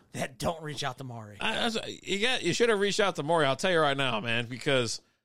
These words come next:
Speaker 2: it's like, you know, when you, when you see these things and you see the people involved, you're like,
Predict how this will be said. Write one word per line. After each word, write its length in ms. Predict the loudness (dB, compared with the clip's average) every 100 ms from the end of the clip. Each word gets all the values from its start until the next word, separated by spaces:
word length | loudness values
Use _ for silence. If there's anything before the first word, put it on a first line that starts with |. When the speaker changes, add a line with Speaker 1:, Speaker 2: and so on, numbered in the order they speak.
| _ _ _ _ _
Speaker 2:
it's 200 | -6 -2 0
like, 260 | -2 0
you 80 | 2
know, 140 | 4
when 140 | 4 0
you, 120 | -4 -4
when 180 | -4
you 80 | -2
see 240 | -2 -2 -2
these 300 | 0 0 0
things 280 | 0 -2 -2
and 80 | -4
you 80 |
see 160 | -4 -4
the 100 | -4
people 320 | -2 -2 -2
involved, 340 | 0 2 2 2
you're 80 | 2
like, 180 | 0